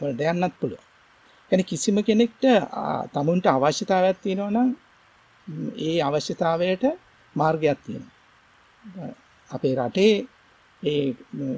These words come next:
යම්කිසි සී-, සීමිත, ආ, රිසෝසස් නිසා එහෙම අවශ්‍යතා-, එහෙම අවකාශයක් තිබුණේ නෑ. ඒ කාලේ දැනුත් එහෙමයි මං හිතන්නේ.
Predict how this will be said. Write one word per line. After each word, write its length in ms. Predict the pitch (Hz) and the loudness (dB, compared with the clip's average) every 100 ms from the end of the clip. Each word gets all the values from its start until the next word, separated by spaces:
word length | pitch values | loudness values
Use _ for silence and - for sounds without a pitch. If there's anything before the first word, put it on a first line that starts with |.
| - - - 139 | -8 -12 -12 -8
යම්කිසි 460 | 135 131 147 - | -6 -4 -6 -6
සී-, 380 | 127 147 143 139 | -6 -6 -6 -6
සීමිත, 540 | - - 170 170 185 - | -6 -4 0 2 2 4
ආ, 140 | 151 - _ _ 135 127 127 139 | 4 2 _ _ -6 -4 -6 -8
රිසෝසස් 580 | 143 131 147 131 135 - | -8 -4 -4 -4 -6 -6
නිසා 320 | 123 127 151 214 _ _ _ _ _ _ _ | -8 -8 -8 -10 _ _ _ _ _ _ _
එහෙම 260 | 147 151 147 147 - - _ _ _ _ | -4 -2 -2 -2 -6 -14 _ _ _ _
අවශ්‍යතා-, 600 | - 135 - 135 120 135 | 0 2 0 -4 -6 -4
එහෙම 240 | 135 123 143 | -4 -2 -2
අවකාශයක් 680 | 127 123 127 127 127 160 143 | 0 -2 -2 -2 -2 -2 -6
තිබුණේ 460 | - 151 143 160 147 | -2 -2 0 0 0
නෑ. 100 | 110 - 247 _ _ | -4 -12 -20 _ _
ඒ 100 | 151 | -8
කාලේ 340 | - 123 135 - - 113 | -4 -4 -4 -8 -12 -6
දැනුත් 320 | 131 131 - | -2 -2 -4
එහෙමයි 280 | 131 135 131 | -4 -4 -6
මං 200 | 123 120 | -8 -10
හිතන්නේ. 380 | 117 123 160 | -10 -6 -4